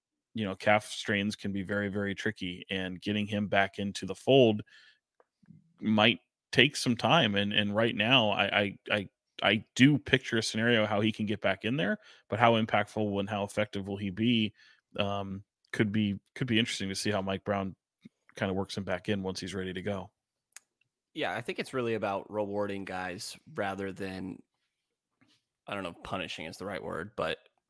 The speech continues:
Speaker 2: r-, rather than, you know, punishing others. I, I think it's that you saw those guys play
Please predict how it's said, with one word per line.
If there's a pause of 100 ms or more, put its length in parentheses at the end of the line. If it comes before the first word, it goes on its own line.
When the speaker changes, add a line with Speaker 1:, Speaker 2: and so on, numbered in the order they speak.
Speaker 2:
r-, (800)
rather
than,
you
know,
punishing
others.
I,
I
think
it's
that
you
saw
those
guys
play